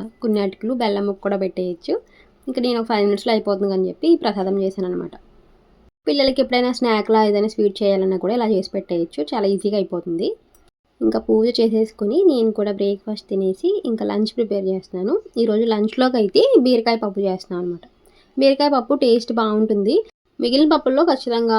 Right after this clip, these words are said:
పులుపు కోసం చింతపండు కానీ టమాటో కానీ వేస్తూ ఉంటాం కదా, ఇందులో మాత్రం అవి ఏమీ వేయకుండానే బాగుంటుంది. పులుపు అయితే వేస్తే అంత టేస్టీగా ఉండదు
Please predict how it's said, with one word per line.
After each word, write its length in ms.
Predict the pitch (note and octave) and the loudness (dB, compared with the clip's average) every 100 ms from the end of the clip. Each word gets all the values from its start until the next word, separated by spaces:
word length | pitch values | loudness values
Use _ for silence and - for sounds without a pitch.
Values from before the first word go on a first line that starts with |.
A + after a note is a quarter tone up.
| G#3+ | 0
పులుపు 320 | G#3 A3+ A3 | 2 0 2
కోసం 240 | A#3+ A3+ A3+ | 0 0 0
చింతపండు 500 | A#3 A3 G#3+ G#3 G3+ | 0 0 0 -2 0
కానీ 300 | F#3+ F#3 F#3 F#3 | 0 0 0 0
టమాటో 380 | G3+ G#3 F#3+ F#3 | -2 -2 -2 -2
కానీ 220 | F#3 F3+ | -2 -2
వేస్తూ 320 | F#3+ G3+ - G#3 | -2 -2 -2 -2
ఉంటాం 260 | F#3+ F3+ F3 | -2 -4 -6
కదా, 200 | F3 D4 G4+ | -6 -4 -2
ఇందులో 240 | A#3 F#3+ | 0 0
మాత్రం 260 | G3 F#3+ G#3+ | -2 -4 -2
అవి 120 | G#3 F#3 | -2 0
ఏమీ 200 | G3 G3 | 0 -2
వేయకుండానే 520 | F#3 F#3 G3+ G3+ G#3+ | -2 -2 -2 -4 -2
బాగుంటుంది. 580 | G#3 F#3 F3+ F3+ F3 B3 F#4 _ | -4 -4 -6 -6 -6 -6 -8 _
పులుపు 260 | B3+ A3 | -4 -2
అయితే 180 | A3 A3+ | -2 -2
వేస్తే 280 | A#3 G#3 - | -4 -4 -4
అంత 140 | G#3 G#3 | -6 -4
టేస్టీగా 460 | G3 F#3+ - G3+ G#3 | -2 -2 -4 -4 -2
ఉండదు 300 | F#3+ F#3 | -2 0